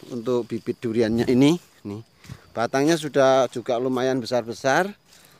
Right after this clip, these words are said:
sebesar betis lebih mungkin. Nih. Nah, itu. Nah, ini. Nah, ini. Ya, ada satu ini yang ku-, yang jelek, satu,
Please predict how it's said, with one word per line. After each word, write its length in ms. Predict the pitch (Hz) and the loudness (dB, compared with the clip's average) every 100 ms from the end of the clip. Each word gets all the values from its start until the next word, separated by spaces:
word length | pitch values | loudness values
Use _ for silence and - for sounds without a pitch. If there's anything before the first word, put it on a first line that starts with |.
| _ - | _ -16
sebesar 480 | - - - 127 | -14 -10 -4 -4
betis 400 | - - - 160 - - - - - - | -2 -8 -2 -2 -2 -4 -4 -6 -8 -12
lebih 480 | 120 127 - 170 156 | -8 -8 -2 -2 0
mungkin. 320 | 139 131 185 - _ _ _ _ _ _ _ _ _ | -4 -2 -4 -4 _ _ _ _ _ _ _ _ _
Nih. 160 | 110 131 - _ _ _ _ _ _ _ _ _ _ - _ _ _ _ _ _ _ _ _ _ _ _ | -12 -12 -16 _ _ _ _ _ _ _ _ _ _ -20 _ _ _ _ _ _ _ _ _ _ _ _
Nah, 240 | 95 92 | -16 -14
itu. 240 | 90 117 131 _ _ - _ _ _ 101 | -14 -16 -16 _ _ -20 _ _ _ -14
Nah, 160 | 101 95 | -12 -10
ini. 160 | 95 110 - _ _ _ _ _ _ _ _ _ _ _ _ _ _ _ _ _ _ _ _ | -10 -12 -16 _ _ _ _ _ _ _ _ _ _ _ _ _ _ _ _ _ _ _ _
Nah, 160 | 95 85 | -20 -20
ini. 160 | 85 80 _ _ _ _ _ _ _ _ _ _ _ _ _ _ _ | -20 -20 _ _ _ _ _ _ _ _ _ _ _ _ _ _ _
Ya, 240 | 110 120 120 | -2 0 2
ada 160 | 151 | 2
satu 560 | 147 135 - 160 165 165 | 2 -2 -2 -4 0 0
ini 240 | 151 160 | 0 0
yang 160 | 151 135 | -2 -4
ku-, 240 | 143 131 | -6 -4
yang 240 | 147 135 131 | -4 -4 -4
jelek, 400 | 123 135 147 - | 2 4 2 0
satu, 720 | 127 - 147 160 165 185 | -6 -6 -8 -6 -6 -8